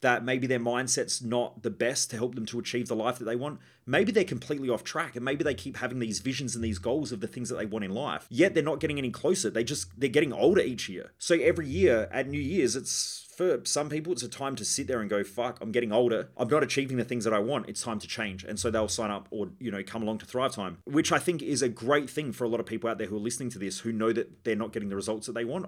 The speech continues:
or who want a massive boost in their habits, in their mental performance, in their goals, all of the things that are gonna help them to achieve a fulfilling life by the end of next year. But please make sure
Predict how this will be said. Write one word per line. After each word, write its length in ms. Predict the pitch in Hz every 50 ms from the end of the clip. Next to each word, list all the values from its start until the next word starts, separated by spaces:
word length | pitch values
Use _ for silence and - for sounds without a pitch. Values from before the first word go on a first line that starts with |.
| - -
or 320 | 180 214 180 131 120 - - - - _ -
who 120 | - 156
want 160 | 147 156 151 139
a 40 |
massive 420 | 131 135 147 151 - - 120 104 95
boost 380 | 156 185 156 120 110 - - - _
in 220 | - 160 151 147 135
their 120 | 127 107
habits, 560 | - - 139 139 131 139 135 - - - - - _ _ _ _ _ -
in 160 | 135 131 127
their 240 | 127 117 110 110 104
mental 300 | 98 120 123 113 - 95
performance, 540 | 104 - - 135 135 131 131 127 113 - 113
in 80 | 117
their 100 | 110 104
goals, 460 | 95 85 117 120 127 123 123 120 - - - - - _ -
all 200 | - 175 180 196
of 80 | 190 147
the 60 | 147
things 240 | - - 160 151 120
that 80 | 123 123
are 40 |
gonna 140 | 113 127 117
help 200 | 107 127 123 -
them 100 | 113 113
to 120 | - 117 113
achieve 280 | 107 - 123 113 101
a 20 | 98
fulfilling 400 | - - - - 120 113 107 101
life 340 | 104 113 101 92 95 - - _ _ _ _ -
by 120 | 113 107
the 80 | 101 110
end 80 | 107
of 80 | 98 90
next 240 | 107 117 107 - -
year. 160 | 95 85 - - _ -
But 140 | - 151 -
please 280 | - 175 185 190 175
make 200 | 175 180 170 -
sure 420 | - - - 156 147 131 123 127